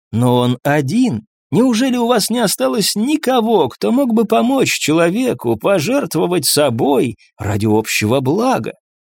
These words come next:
"Если вы отпустите меня, то я..." Все же паучиха еще не до конца сломлена, раз пытается торговаться. Подобная наглость определенно заслуживала наказания.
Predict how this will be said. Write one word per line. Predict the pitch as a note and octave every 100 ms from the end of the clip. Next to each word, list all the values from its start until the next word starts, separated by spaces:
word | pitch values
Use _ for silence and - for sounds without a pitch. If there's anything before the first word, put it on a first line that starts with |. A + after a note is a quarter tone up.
| _ _ _ _ _ _
"Если | G#3+ A#3+ C4+ G3+ C4 B3+
вы | C4 B3+
отпустите | A#3+ - D#4 A3+ - G#3+ A#3+
меня, | A3+ A3+ A3
то | G#3+
я..." | C4 C#4 C#4 B3 - _ _ _ _
Все | - D3+ F3+
же | G3
паучиха | C#3+ C#3+ B2 D3+ F3 C#3+
еще | C3+ B2+ C#3+
не | C3+
до | C3
конца | C3+ C#3 B2+ B3 C#3
сломлена, | B2+ C3 B2 A#2+ A#2+ A#2+ G2+ -
раз | A#2+
пытается | - C3 B2 A#2+ B2
торговаться. | A2+ A#2+ A#2+ A#2+ A#2 - A#2+ A2 - - _ -
Подобная | D3 C3+ A3 D#3 D#3+ C#3+
наглость | G3 F3 E3+ C#3+ D#3
определенно | B2+ C#3+ C3 B2+ - F3+ C3
заслуживала | G#2+ A2 C#3 D#3+ A#2 A#2+ A#2
наказания. | A#2 B2+ A#2 G#2 G2 F#2 -